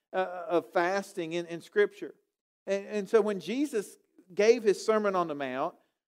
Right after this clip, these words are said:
um, in, in Matthew, you know, we look in six and seven, uh, through, through the Sermon on the Mount, what we see is Jesus really flipping everything upside down. We see Him really challenging the,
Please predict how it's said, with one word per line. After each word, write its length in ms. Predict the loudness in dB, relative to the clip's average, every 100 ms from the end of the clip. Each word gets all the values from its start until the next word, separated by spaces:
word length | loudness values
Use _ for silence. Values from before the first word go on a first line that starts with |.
| _
um, 260 | -2 0 0 -2
in, 160 | -4
in 140 | -4 -2
Matthew, 420 | -4 -4 -8 -10
you 160 | -10
know, 220 | -10 -10 -10
we 100 | -4
look 220 | 0 0 -2
in 80 |
six 360 | -4 -2 -2 -6
and 80 | -20
seven, 580 | -6 -2 -2 -2 -8 -12
uh, 20 | -18 -20 _ 0
through, 300 | 2 2 0
through 180 | -2 0
the 60 |
Sermon 340 | -2 -2 0 -2
on 120 | -2
the 60 |
Mount, 320 | -4 -6 -6 -10 _ _
what 180 | -2 0
we 140 | -4
see 420 | -8 -4 -2 2
is 140 | 0 0
Jesus 560 | -10 -10 -6 -8 -8 _ _ _ _
really 320 | -8 4 4 4
flipping 540 | -2 0 0 0 -4
everything 400 | -2 -2 -4 -8
upside 360 | -10 -2 -2 -2
down. 200 | -6 -4
We 120 | -8
see 360 | -8 -8 -6
Him 260 | -4 -4 -6 -10 _ _
really 760 | -14 -8 2 6 8 8 6 2
challenging 800 | -6 -8 0 2 0 -2 -4 -2
the, 180 | -4